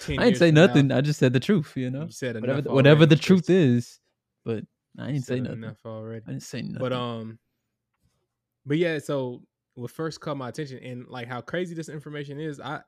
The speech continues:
Speaker 1: I download the videos from YouTube 'cause I'm like, "Just in case it ain't here next week,
Speaker 2: Yeah.
Speaker 1: I got it now." You know what I mean? Um,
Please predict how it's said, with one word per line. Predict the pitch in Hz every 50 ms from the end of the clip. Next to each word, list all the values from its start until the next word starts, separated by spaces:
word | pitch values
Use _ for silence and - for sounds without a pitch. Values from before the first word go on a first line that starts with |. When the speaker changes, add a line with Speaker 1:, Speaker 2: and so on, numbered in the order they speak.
| _ _ _ _ _ _
Speaker 1:
I | - 156 151
download | 120 127 131 135 127 120 117 113 113 110
the | 113
videos | 110 110 123 120 117 113 110 110 110 - _ _ _ _
from | _ - 117 117
YouTube | 123 127 117 - 127 113 110 107 _ _ _ _
'cause | - 117
I'm | 120 120 120
like, | 117 110 107 110 110 101 110
"Just | - 123 123 131
in | 156 147
case | 135 - 175 170 147 123 - - - _ _ -
it | 113 117
ain't | 123 127 131 127 131
here | 143 151 147 131
next | 123 123 123 123 - - -
week, | 139 123 113 - _ _ -
Speaker 2:
Yeah. | - 131 123 120 117 113 113 110 113 110 110 110 107
Speaker 1:
I | 107 110 113
got | 113 127 127 131 127
it | 120 113 120
now." | 120 117 113 113 110 _
You | 113 120
know | 120 123
what | 120 120
I | 120
mean? | 123 123 123 120 110 113 - _ _ _ - - - _ _ _ _ _ _ _ _
Um, | 120 123 120 120 117 113 113 113